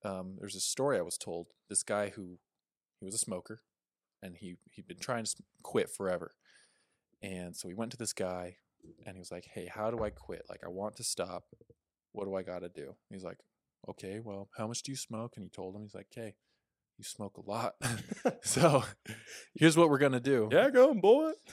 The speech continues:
Speaker 2: <laughs>
Speaker 1: He, he told, he said, "For the first month, I want you to smoke." It might have been a week. I'll just say month. For the fir-, he's like, "For the first month, I want you to smoke." Oh no, it was, it was by the day. So the first day, he's like, he's, I think the guy told him, he's like, "I smoke a pack a day."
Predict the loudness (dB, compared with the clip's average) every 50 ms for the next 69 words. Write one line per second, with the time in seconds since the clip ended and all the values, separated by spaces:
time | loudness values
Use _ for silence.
0 | -2 -2 0 2 0 -2 -2 -2 -4 0 4 4 6 4 4 0 -4 -4 2 2
1 | 2 2 2 -4 -6 0 4 4 6 6 4 2 2 0 0 0 -2 0 0 2
2 | 2 2 2 0 0 -4 -6 -6 -6 -6 -6 -6 -6 -4 -4 -4 -4 -4 -4 -4
3 | -2 -2 -2 -2 -4 -4 -6 -10 _ -20 -20 -20 _ _ _ _ _ _ -6 -2
4 | 0 0 0 0 -4 -4 -6 -8 -10 -14 -16 -16 _ -20 -20 _ _ _ _ _
5 | -4 -4 -2 -2 -2 -2 -4 -8 -10 -14 -16 -20 -12 -10 -10 -8 -4 -4 -4 -4
6 | -4 -8 -8 -8 -8 -8 -10 -14 -14 -8 -4 -4 -2 -2 -4 -4 -6 -6 -6 -8
7 | -8 -8 -8 -6 -8 -8 -6 -6 -4 -4 -4 -4 -4 -6 -8 -10 -18 _ _ _
8 | _ _ _ _ _ _ _ _ _ _ _ -10 -10 -8 -8 -10 -12 -6 -6 -6
9 | -8 -8 _ -12 -12 -12 -8 -8 -8 -8 -8 -10 -8 -8 -6 -6 -8 -10 -16 _
10 | _ _ _ _ _ -12 -12 -12 -6 -4 -4 -4 -4 -4 -4 -4 -4 -6 -10 -12
11 | -12 -12 -14 -16 -14 -14 -10 -10 -10 -10 _ _ -12 -10 -10 -8 -8 -8 -6 -4
12 | -2 -2 -2 -4 -6 -10 -12 -10 -12 -12 -12 -12 -6 -6 -6 -4 -4 -4 -6 -6
13 | -8 -6 -6 -4 -4 -6 -8 -10 -8 -10 -10 -10